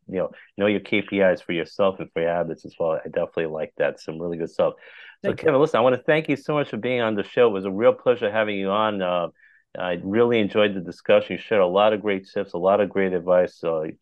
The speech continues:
Speaker 1: know, really good stuff about improving yourself and doing better. And, uh, and I know the people that are listening to this episode are really gonna appreciate all the great stuff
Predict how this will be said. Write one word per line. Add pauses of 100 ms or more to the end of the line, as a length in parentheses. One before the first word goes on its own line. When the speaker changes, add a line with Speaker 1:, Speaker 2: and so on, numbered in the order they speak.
(100)
Speaker 1:
know,
really
good
stuff
about
improving
yourself
and
doing
better. (420)
And,
uh,
and
I
know
the
people
that
are
listening
to
this
episode
are
really
gonna
appreciate
all
the
great
stuff